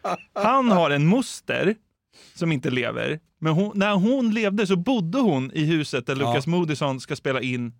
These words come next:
Speaker 1: en ny film.
Speaker 2: Ja.
Speaker 1: Vad blev rubriken då, tror du?
Speaker 2: Eh, vad hette han, killen?
Speaker 1: Mattias.
Speaker 2: Mattias kolon, en mjuk gräsmatta.
Speaker 1: Ja, det, det hade typ varit bättre.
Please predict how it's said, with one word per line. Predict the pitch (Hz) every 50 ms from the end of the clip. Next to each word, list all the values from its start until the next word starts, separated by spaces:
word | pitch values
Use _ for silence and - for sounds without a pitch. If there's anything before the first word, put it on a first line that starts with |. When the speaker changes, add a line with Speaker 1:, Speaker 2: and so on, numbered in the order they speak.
| _ _ _ _
Speaker 1:
en | 127 127
ny | 131 120 110
film. | - 170 139 - 90 -
Speaker 2:
Ja. | 104 104 120 - - _ _ _ _ _ _ _ _ _ _ _ _ _ _ _ -
Speaker 1:
Vad | 175 196
blev | 185 208 202 190
rubriken | 190 185 170 208 226 214 202 - 156 127
då, | 110 113
tror | - 117 101
du? | 98 110
Speaker 2:
Eh, | 123 _ _ _ _ _ _ _ _ - - 98 - - 95 - _ _ _ - - - - - - - - - - - _ _ _ _ _ _ _ _ _ _ _ _ _
vad | - 139 127
hette | 151 139 - _ -
han, | 104 135 202 226
killen? | 165 160 107 - -
Speaker 1:
Mattias. | 151 147 - - 165 160 165 143 110 113 - - _ _ _ _ _ _ _ _ _ _ _ _ _ _ -
Speaker 2:
Mattias | 113 131 147 151 - - 185 190 185 165 151 160 165 160 -
kolon, | - 175 170 143 113 107 110 101 92 95 95 - _ _ _ _ _ _ _
en | 139 143 139 135 143
mjuk | 160 156 151 143 131 127 120
gräsmatta. | - 135 131 151 156 160 156 147 123 - - 117 113 110 - _ - 139 117 - - _ _ _ -
Speaker 1:
Ja, | - - 147 170 175
det, | 170 165 151 -
det | 202 - 165
hade | - 196 180 175
typ | - 202 - 233 226 214 190 -
varit | 185 214 -
bättre. | - 190 - - 381 -